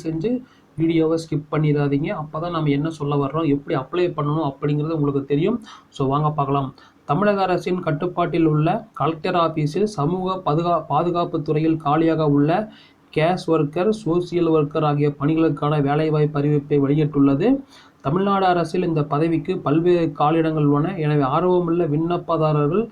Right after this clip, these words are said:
முப்பது மூணு இரண்டாயிரத்தி இருபத்தி நாலு தேதிக்குள் விண்ணப்பிக்குமாறு கேட்டுக்கொள்ளப்படுகிறார்கள். வேலை பிரிவு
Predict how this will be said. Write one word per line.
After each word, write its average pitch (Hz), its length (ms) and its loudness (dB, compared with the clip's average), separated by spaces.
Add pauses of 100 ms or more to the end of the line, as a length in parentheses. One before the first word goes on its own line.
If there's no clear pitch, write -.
(320)
முப்பது 190 460 -2
மூணு 180 180 2
இரண்டாயிரத்தி 165 540 0
இருபத்தி 160 360 -2
நாலு 160 220 0
தேதிக்குள் 151 500 -2
விண்ணப்பிக்குமாறு 151 760 -2
கேட்டுக்கொள்ளப்படுகிறார்கள். 147 1300 -2 (400)
வேலை 170 340 2
பிரிவு 180 460 -2